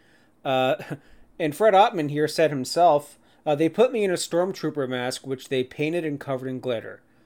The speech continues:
I couldn't see a thing. I got to the wall and put my hands up like a double axe handle and just burst through. The top broke perfectly, but the bottom didn't give. The momentum took me through the wall and onto the floor."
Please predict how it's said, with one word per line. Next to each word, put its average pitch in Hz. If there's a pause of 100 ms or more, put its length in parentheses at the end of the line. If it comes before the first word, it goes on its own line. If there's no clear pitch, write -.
(160)
I 151
couldn't 175
see 160
a 151
thing. 104 (640)
I 123
got -
to 185
the 208
wall 165
and 135
put -
my 147
hands 139
up 143
like 131
a 120
double 139
axe 131
handle 127
and 120
just 117
burst 120
through. 104 (680)
The 135
top 196 (160)
broke 147
perfectly, 127
but 123
the 113
bottom 120 (140)
didn't 117
give. 107 (240)
The 127
momentum 165
took 196
me 170
through 160
the 214
wall 143 (720)
and 131 (140)
onto 113
the 110
floor." 104